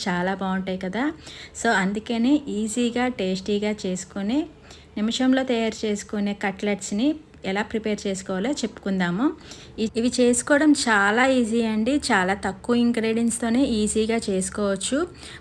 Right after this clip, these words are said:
మనకి పిల్లలకి ఈవినింగ్ స్నాక్స్గా చేసుకొని పెట్టచ్చు అనమాట. చాలా బాగుంటాయి,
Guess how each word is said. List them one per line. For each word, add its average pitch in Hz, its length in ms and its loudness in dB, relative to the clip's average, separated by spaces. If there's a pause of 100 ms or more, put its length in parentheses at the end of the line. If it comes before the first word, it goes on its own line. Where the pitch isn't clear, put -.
మనకి 214 180 2
పిల్లలకి 240 520 0
ఈవినింగ్ 240 680 2
స్నాక్స్గా 202 640 0 (120)
చేసుకొని 214 400 0
పెట్టచ్చు 202 520 -4
అనమాట. 185 300 -2
చాలా 208 500 2
బాగుంటాయి, 208 600 0